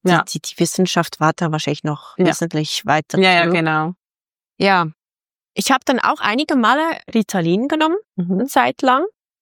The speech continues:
Speaker 1: Bei mir war's ja das Witzige, dass es zwar geholfen hat für die Konzentration,
Speaker 2: Mhm.
Speaker 1: aber ich war dann einfach nur noch eine leere Hülle.
Speaker 2: Ja, genau.
Speaker 1: Also kaum irgendwelche Emotionen oder sonst was.
Speaker 2: Ja.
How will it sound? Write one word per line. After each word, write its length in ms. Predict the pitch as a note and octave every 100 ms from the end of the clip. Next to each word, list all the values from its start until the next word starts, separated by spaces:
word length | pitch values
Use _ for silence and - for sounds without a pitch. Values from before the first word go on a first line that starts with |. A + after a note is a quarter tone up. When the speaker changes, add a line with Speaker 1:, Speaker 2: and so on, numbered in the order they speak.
| _ -
Speaker 1:
Bei 220 | F3+ F#3+
mir 200 | G#3 D4+
war's 240 | A#3 G3+
ja 100 | G3
das 220 | F#3 F#3+ F3
Witzige, 540 | G#3 - A#3+ - A3+
dass 320 | - G3 - F#3
es 200 | F#3 -
zwar 560 | - F3 E3+ E3+ F2
geholfen 580 | - E3+ F3 G#3 - B3
hat 160 | B3+ -
für 160 | -
die 80 | F3
Konzentration, 1040 | - F3 E3 D#3 D3 C3+ - - F3+ C4 G#3+ G#3+
Speaker 2:
Mhm. 160 | E4 - _ _
Speaker 1:
aber 140 | -
ich 120 | F#3+ -
war 100 | D#3+
dann 140 | F3
einfach 380 | - - F#3 -
nur 140 | E3+
noch 180 | D#3 F3
eine 160 | G3+ F#3+
leere 240 | F3 G#3
Hülle. 400 | B3 F4 G3 D3 _ -
Speaker 2:
Ja, 240 | F#3 D#3 E3+
genau. 320 | - D3+ D#3+ D#3
Speaker 1:
Also 180 | G3+ F#3+ -
kaum 400 | - G#3+ A#3 A3+
irgendwelche 400 | G#3+ G3+ F#3+ G#3
Emotionen 720 | F#3+ G3+ F#3 - F3+ G3 G3
oder 160 | F#3 F3+
sonst 460 | - F3 F#3 -
was. 220 | F3 F3 G3
Speaker 2:
Ja. 260 | G#3 E3